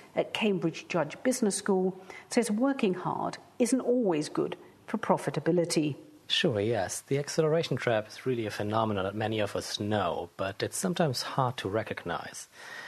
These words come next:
Speaker 2: So the acceleration trap takes place when, um, organizations ask their employees to work on a high level of energy for most of the time. That means that they ask them to display the same amount of accelerated effort day after day, month after month.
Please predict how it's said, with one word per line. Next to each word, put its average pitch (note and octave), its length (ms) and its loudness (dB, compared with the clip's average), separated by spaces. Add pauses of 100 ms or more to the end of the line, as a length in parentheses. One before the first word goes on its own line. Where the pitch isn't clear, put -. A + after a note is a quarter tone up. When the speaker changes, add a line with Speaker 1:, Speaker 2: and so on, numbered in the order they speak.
(200)
Speaker 2:
So - 200 -2
the C#3 100 4
acceleration D#3+ 520 2
trap B2 280 0 (140)
takes - 420 -4 (100)
place F#2+ 540 0
when, G2 380 0
um, F#2+ 540 -4 (200)
organizations A#2+ 800 -2
ask C3+ 340 -2
their B2+ 120 2
employees A2+ 540 0
to - 120 -8
work A#2+ 220 0
on A#2+ 100 2
a A2+ 40 -2
high E3+ 360 0
level A#2+ 400 0
of G#2 140 -4
energy G2+ 520 -6 (340)
for - 180 -2
most A#2 340 0
of A#2+ 80 -8
the A2+ 60 -8
time. F2+ 380 -6
That G2 180 -6
means G#2 240 -4
that - 160 -6
they G#2 180 -4 (260)
ask C3+ 380 0
them A2+ 160 0
to - 100 -10
display B2 360 -2
the A#2 80 -2
same E3 320 -2
amount A#2 280 0
of G2+ 160 -4
accelerated G#2+ 760 -2
effort G2+ 400 -4
day B2 240 2
after A2+ 240 -2
day, F#2 340 -2
month G#2 380 -2
after - 260 -6
month. - 460 -12